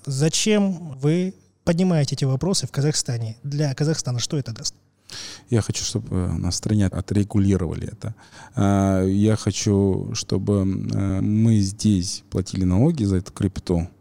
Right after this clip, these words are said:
Speaker 2: и чтобы наши компании, которые майнятся здесь, могли листинговаться в Америке и в Европе.
Speaker 1: Высокопарно. Простому казаху что это даст?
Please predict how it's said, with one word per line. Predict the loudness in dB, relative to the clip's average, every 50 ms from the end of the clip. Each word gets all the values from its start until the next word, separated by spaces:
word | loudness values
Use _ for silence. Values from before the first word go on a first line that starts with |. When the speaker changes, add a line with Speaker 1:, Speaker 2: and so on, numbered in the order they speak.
| _ _ _ _ _ -6
Speaker 2:
и | -2 0 2 2 2 0
чтобы | -2 -2 -4 -2 0 0 2
наши | 2 2 2 2 0 0 -2 -4 -6
компании, | -4 -4 -2 -2 0 0 0 0 -2
которые | -2 -4 -4 -4 -2 -2
майнятся | 0 0 0 0 0 -2 -4 -6 -6 -8 -6
здесь, | -4 -2 -2 -4 -4 -4
могли | -4 -4 -2 -2 -4 -4
листинговаться | -4 -2 -2 -2 -2 -2 -4 -4 -4 -2 -2 0 0 0 0 -2 -4 -6 -6 -4
в | -2 -2
Америке | -2 0 0 0 0 -2 -2 -4 -4 -4
и | -2 -2
в | -2
Европе. | -2 -2 -2 -2 -2 -4 -6 -10 -16 -8
Speaker 1:
Высокопарно. | -4 -2 0 0 0 0 -2 0 0 0 0 0 -2
Простому | -2 -2 0 2 2 2 2 2
казаху | 2 0 2 2 2 0 0
что | -2 0 0
это | 0 0 -2 -2
даст? | -2 -4 -4